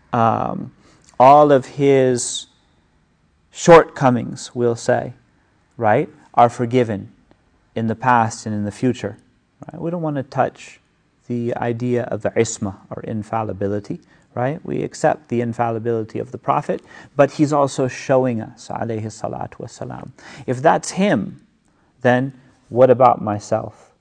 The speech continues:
And I am created weak, right, as a human being. Um, if I need forgiveness, what capacity do I have to be forgiving of others?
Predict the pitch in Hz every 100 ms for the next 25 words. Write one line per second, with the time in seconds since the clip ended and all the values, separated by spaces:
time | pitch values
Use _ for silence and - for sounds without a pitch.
0 | _ _ _ _ _ - 107 107 - 107
1 | 110 107 101 95 - 98 92 92 95 95
2 | - _ _ _ _ _ _ 87 87 113
3 | 104 - 104 95 92 92 90 87 110 _
4 | _ _ _ _ _ _ 107 101 98 107
5 | 123 _ _ _ _ _ _ _ _ _
6 | _ _ _ _ _ _ - 117 113 117
7 | 147 139 117 110 110 104 101 98 95 -
8 | - - _ _ _ _ _ - 127 131
9 | - 127 127 117 117 - 113 104 107 113
10 | 110 107 107 104 - _ _ - 113 113
11 | - - 104 101 127 127 120 107 107 104
12 | - - 107 - 110 101 92 95 - -